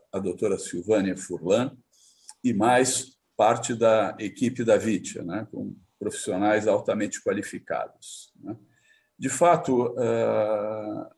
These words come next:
a ferrugem da soja, a ferrugem asiática da soja, ela se tornou,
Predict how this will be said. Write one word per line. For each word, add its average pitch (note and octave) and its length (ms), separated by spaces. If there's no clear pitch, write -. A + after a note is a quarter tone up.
a G#3+ 80
ferrugem A#2+ 840
da - 220
soja, A#2+ 460
a - 20
ferrugem G2+ 540
asiática G2 580
da F2 140
soja, A2 640
ela A2 220
se B2 220
tornou, G#2+ 760